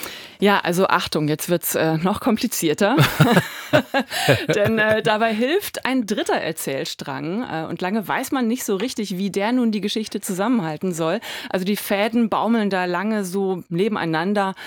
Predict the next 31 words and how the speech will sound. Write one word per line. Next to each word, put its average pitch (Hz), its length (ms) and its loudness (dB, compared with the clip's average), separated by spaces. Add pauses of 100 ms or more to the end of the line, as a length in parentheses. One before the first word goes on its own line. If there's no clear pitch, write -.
(420)
her 185 440 -2
und 175 200 -4
herum. 208 440 2 (440)
Ähm, 220 340 0
es 202 120 -4
gibt 285 160 -6
also 240 160 0
diesen 233 220 0
dritten 240 240 -2
Erzählstrang 220 840 -2
und 214 180 -2
der 220 80 0
fängt 214 280 -6
an 208 200 -2
in 196 80 0
den 208 200 0
achtziger 196 440 -2
Jahren 180 320 0
in 175 100 -2
San 175 320 -2
Salvador. 147 880 -2
Da 180 140 0
wird 170 160 -2
ein 151 160 0
ganzes 160 480 -4 (240)
Dorf 202 400 2
bei 165 160 -2
einem 156 260 0 (240)
Massaker, 170 640 0
das - 260 -6
eben, 143 300 -4